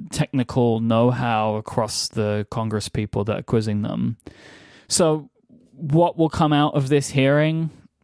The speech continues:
I don't know. I mean, it could be of interest, and if it is, we'll follow up. But what I wanted to talk about right now is on, really the thing that's probably the most interesting thing to talk about,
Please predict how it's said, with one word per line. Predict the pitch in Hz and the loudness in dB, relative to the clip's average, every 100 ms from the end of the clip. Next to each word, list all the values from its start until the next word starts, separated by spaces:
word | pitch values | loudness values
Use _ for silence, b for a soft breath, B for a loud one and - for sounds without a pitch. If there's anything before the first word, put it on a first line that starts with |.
| _ | _
I | 110 | -4
don't | 101 - | -4 -6
know. | 104 107 - | -8 -8 -2
I | 131 | 0
mean, | 117 | 0
it | - | 0
could | - 117 | -2 0
be | 117 113 | 0 0
of | - 120 | 0 0
interest, | 110 - 113 110 - | 0 0 -4 -4 -6
and | 117 110 | -4 -4
if | 123 120 | -4 -4
it | 113 | -2
is, | 110 | -2
we'll | - 113 | -4 -2
follow | - 113 110 | -2 0 0
up. | 110 - B B B | -2 -6 B B B
But | - | 0
what | 127 151 180 | 2 4 2
I | |
wanted | 175 160 143 131 | 2 2 2 0
to | 123 | -4
talk | 127 120 123 | -2 -2 -2
about | 117 110 - | -2 -2 0
right | 123 113 - | 0 0 0
now | 123 117 104 104 110 113 | -2 -2 -2 -4 -4 -2
is | - 104 - - _ B B B B B _ | -4 -6 -8 -16 _ B B B B B _
on, | 151 - | -2 0
really | 139 147 147 113 107 | 0 4 4 2 0
the | 110 | -2
thing | - 117 | 0 0
that's | 107 - | 0 -2
probably | - 110 107 | -2 -2 -4
the | 110 | -2
most | 110 104 - | -2 -2 -4
interesting | 110 107 - 113 | -4 -4 -4 -4
thing | 107 104 | -4 -6
to | 110 | -6
talk | 113 113 113 | -4 -4 -4
about, | 104 101 110 | -6 -4 -6